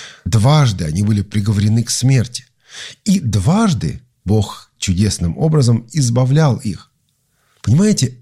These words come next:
Господь Иисус Христос имеет силу, чтобы защитить своих детей в этом мире.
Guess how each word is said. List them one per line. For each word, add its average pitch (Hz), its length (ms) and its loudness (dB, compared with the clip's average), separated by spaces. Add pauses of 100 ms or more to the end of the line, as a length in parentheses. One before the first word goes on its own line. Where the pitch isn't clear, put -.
Господь 120 680 -2
Иисус 110 440 0
Христос - 680 -2 (180)
имеет 165 460 2
силу, 196 540 0
чтобы 156 360 0
защитить 143 720 0
своих 117 440 2
детей 147 480 0
в 127 160 0
этом 127 260 0
мире. 156 440 0